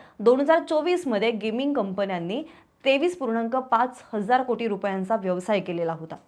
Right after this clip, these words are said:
बंदीमुळे सरकारला पंचवीस हजार कोटींचं नुकसान होऊ शकतं,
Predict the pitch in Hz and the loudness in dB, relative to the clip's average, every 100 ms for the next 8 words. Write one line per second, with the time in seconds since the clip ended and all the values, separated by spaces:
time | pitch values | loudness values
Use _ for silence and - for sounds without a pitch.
0 | _ 202 202 208 262 247 240 269 214 208 | _ -4 -2 0 0 2 2 0 0 0
1 | 208 240 277 277 302 370 330 311 294 277 | 2 2 2 0 0 -2 2 2 2 0
2 | 285 277 294 269 - 277 226 185 180 180 | 0 0 -2 -2 -2 -2 0 0 -2 -4
3 | 165 233 | 0 2